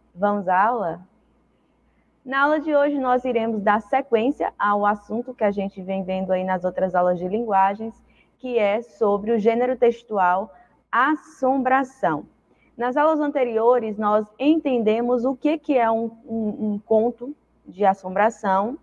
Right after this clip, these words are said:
né? A gente analisou algumas características desse gênero textual. Nós também fizemos a leitura de alguns contos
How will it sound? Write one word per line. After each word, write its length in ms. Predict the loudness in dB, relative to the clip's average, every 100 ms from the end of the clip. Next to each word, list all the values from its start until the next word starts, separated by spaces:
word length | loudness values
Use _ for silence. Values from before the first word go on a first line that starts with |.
| -10
né? 260 | -8 -8 -8
A 140 | -6 -4
gente 340 | -4 -6 -6 -8 _ _ -10
analisou 440 | -2 0 0 2
algumas 300 | 0 0 -4
características 880 | 0 0 0 -2 -4 -4 -6 -8 -8
desse 380 | -4 -2 -2 -4
gênero 320 | -2 -2 -2
textual. 760 | -4 -8 -4 0 2 0 -4 -16 _ _ _
Nós 260 | 0 0 0
também 420 | -2 0 0 0
fizemos 440 | -2 0 0 2
a 80 | 0
leitura 680 | 2 0 -2 0 2 2 0 -8 -20
de 140 | -4 2
alguns 480 | 2 2 -2 -2 -4
contos 760 | 0 2 0 -2 -8 -8 _